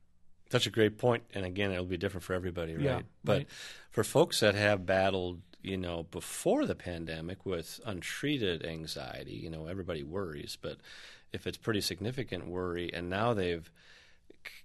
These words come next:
Speaker 1: kind of have realized they have a lot to worry about, a lot of people have died, a lot of worry, a lot of worry, a lot of worry, and now we don't have to worry. Well, I'm still worried.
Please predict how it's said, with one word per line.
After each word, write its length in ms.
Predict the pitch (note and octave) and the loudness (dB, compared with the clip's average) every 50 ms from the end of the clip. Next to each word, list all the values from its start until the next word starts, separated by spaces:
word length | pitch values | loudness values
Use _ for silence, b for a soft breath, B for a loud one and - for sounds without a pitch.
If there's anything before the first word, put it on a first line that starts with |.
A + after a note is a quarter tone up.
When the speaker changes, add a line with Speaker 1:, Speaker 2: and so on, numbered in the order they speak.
| - - - - | -20 -20 -12 -6
Speaker 1:
kind 260 | - - G#2+ A#2+ C#3 | -2 0 2 2 2
of 80 | C3 G#2 | 2 2
have 140 | G2 F2+ F#2 | 0 0 0
realized 360 | F#2+ G2 G2 F#2+ F2+ E2+ E2 | 0 2 2 2 0 0 0
they 60 | G2+ | -2
have 120 | G2+ F2+ F2 | -2 -2 -2
a 40 | E2+ | -2
lot 300 | F2+ F#2 G2+ G#2+ - - | 0 2 2 2 0 -2
to 80 | - E2+ | -6 -8
worry 300 | E2+ F2+ F2+ F2+ F#2 F#2 | -6 -6 -4 -4 -4 -4
about, 260 | F2 F2+ F2 E2 D#2+ | -2 -4 -4 -4 -4
a 40 | D#2+ | -4
lot 220 | E2 E2+ F2+ F2+ | -4 -2 -2 -4
of 80 | F2+ - | -6 -8
people 300 | - F2+ - - F2 E2+ | -10 -10 -8 -8 -8 -8
have 160 | D#2+ F2+ - | -8 -10 -8
died, 260 | - E2+ E2 D#2+ D#2+ | -6 -6 -4 -4 -4
a 40 | E2 | -4
lot 220 | D#2+ E2+ E2+ E2+ | -4 -4 -4 -4
of 100 | E2+ E2 E2 | -4 -6 -8
worry, 180 | E2 D#2+ D#2+ | -8 -8 -6
a 40 | D#2+ | -6
lot 140 | D#2+ D#2 D#2+ | -6 -8 -8
of 80 | D#2+ | -8
worry, 180 | D#2+ D#2 D2+ D2+ | -8 -8 -10 -10
a 20 | D2 | -8
lot 140 | D2+ D2 D2 | -8 -10 -10
of 80 | D2+ D#2 | -8 -6
worry, 400 | G2 A#2+ A#2+ G#2+ F#2+ F2 E2 E2 | -6 -4 -2 -2 0 0 -2 -2
and 160 | E2+ F2 F2+ | -2 -2 -2
now 340 | F#2 G2 G2 G2 F#2 F#2 F2+ | 0 0 0 0 0 0 -2
we 120 | F2 F2 | -2 -4
don't 100 | E2+ F2 | -4 -6
have 100 | E2+ - | -6 -6
to 80 | - E2 | -6 -4
worry. 300 | F#2 A2 B2 A#2+ G#2 E2 | -2 0 0 0 0 2
Well, 160 | F2 F2+ G#2 | 2 0 0
I'm 80 | A2+ | 0
still 220 | - - F3+ C#3+ A2 | -2 -4 -4 -4 -4
worried. 320 | A2 B2+ - - - - | -4 -4 -4 -6 -8 -12